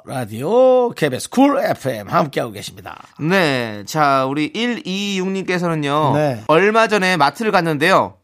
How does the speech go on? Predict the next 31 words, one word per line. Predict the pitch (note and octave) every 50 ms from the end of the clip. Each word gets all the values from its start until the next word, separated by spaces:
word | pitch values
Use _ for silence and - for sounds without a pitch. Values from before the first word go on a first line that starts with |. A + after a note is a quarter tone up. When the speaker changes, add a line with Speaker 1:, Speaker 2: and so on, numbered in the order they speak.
| _ _ _ _ _ _
Speaker 2:
생선 | - - A3+ A3+ A#3 A#3
가게 | G#3+ A#3+ G3+ G3+
아저씨가 | D#3+ D3 C3+ - - C3+ B2+
이러는 | A#2+ C#3+ D3 C#3+
거 | B2 A2+
있죠. | G#2 - F3+ F3 C3+ A2 - _ _ _ _ _ -
"아이고, | G#3+ B3 C#4 C4+ C#4+ C#4+ C#4+ C#4+ C#4 C#4 C#4 C4 A3+
어머니 | A3 A#3+ B3 B3 A#3+
임신하셨나봐요. | B3 B3 G#3+ C4 B3+ B3 A#3+ A#3+ A#3 B3 A#3+ A#3 A#3 A3+ A3 G#3+ G#3+ G#3+ G#3+ A3 G#3+
뭘 | F#3+ F3+ G#3 A3+ A3
그렇게 | F#3+ G3 F3 - G#3
많이 | G3+ F3+ F#3 F#3+
사가세요?" | F3+ G3+ G3 F#3+ F#3 F3 F#3 F3+ F3+ G3 G#3 G#3+ G#3+ G#3 G3 E3+ C3+ A2+ F#2+ - _ _
Speaker 1:
하지도 | - - - - - - - F#3 E3 D3+
않아도 | C#3+ D3 D3+ C#3+ D3+ C3+
되는 | D#3 E3 - G#3
말. | A3 A#3+
Speaker 2:
임신 | - D3+ B2 - - -
안 | - - - G3+ F#3+
했거든요. | F3+ - G#3 F#3 D3+ D3 D3 D3+ D3+ D3+ D#3+
"관심 | - F3+ F3 F3+ F3 A3+ A#3+
끄세요."라고 | - - D4 - F4 C#4+ C#4 C#4 D4+ D#4+ E4 D#4+ A#3+ E3 B2 B2+ C3+ C#3+ C3 C#3 C3+ B2
보내주셨습니다. | B2 C3 A#2+ A#2 A#2+ B2 A#2+ - - - - -
Speaker 1:
하지도 | - - - - G#3 F#3
않아도 | D#3+ E3+ E3 D#3+ E3+ D3+
되는 | C#3+ C#3+ C#3+ C#3+ C#3 A#2+
얘기를. | A#2 A#2 A#2 C3+ C3+ A2+ G#2 - - - - A#2+ -
Speaker 2:
오지랖, | A#2+ A#2 A2+ A#2+ A#2+ A#2 - A2+ A2+ A#2+ B2 B2 A#2+
오지랖. | A2+ B2 C#3 D3+ C#3+ F3 F#3 G3 G3+ G#3+ B3 C4+ D4 E4+ A4
Speaker 1:
굳이 | A#4 A#4+ A#4+ A4+ F4
그렇게 | E4+ D4+ C#4+ B3+ F#3 - - A3+